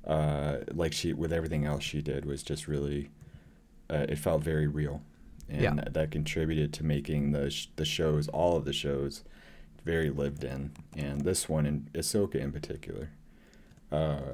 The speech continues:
Speaker 1: more than the other two, I think, for myself. Yeah.
Speaker 2: Yeah, definitely. Um, for, for me, I think, thinking back on it now,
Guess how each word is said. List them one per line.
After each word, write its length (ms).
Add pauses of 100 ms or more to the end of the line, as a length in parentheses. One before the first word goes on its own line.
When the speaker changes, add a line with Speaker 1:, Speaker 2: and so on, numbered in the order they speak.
(320)
Speaker 1:
more 260
than 140
the 140
other 180
two, 220
I 60
think, 220
for 120
myself. 400 (260)
Yeah. 140 (1400)
Speaker 2:
Yeah, 240
definitely. 540
Um, 640 (1000)
for, 580
for 200
me, 160
I 80
think, 360 (360)
thinking 460
back 300
on 120
it 80
now, 380